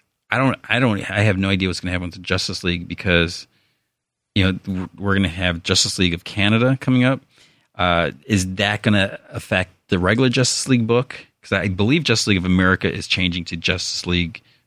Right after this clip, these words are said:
Canada, which in, in some ways kinda makes sense because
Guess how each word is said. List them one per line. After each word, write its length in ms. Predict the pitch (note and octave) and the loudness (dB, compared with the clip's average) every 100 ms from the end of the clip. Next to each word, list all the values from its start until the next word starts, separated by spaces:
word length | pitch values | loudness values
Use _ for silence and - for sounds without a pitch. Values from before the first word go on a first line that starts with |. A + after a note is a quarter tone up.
| _ - | _ -8
Canada, 560 | - F#2+ F2 D#2 A#1 - _ _ _ _ _ | -2 0 0 0 -4 -10 _ _ _ _ _
which 240 | - A2 - | -2 -2 2
in, 180 | A2+ A2 | 2 2
in 140 | A#2+ | 2
some 180 | G#3 F#3 | 2 2
ways 200 | A#2+ - | 2 2
kinda 160 | A#2+ | 2
makes 220 | G2 F2+ - | 2 0 0
sense 260 | F2+ F2 | 0 0
because 580 | - - F#2+ F2 F2 - | -4 -2 0 2 0 -6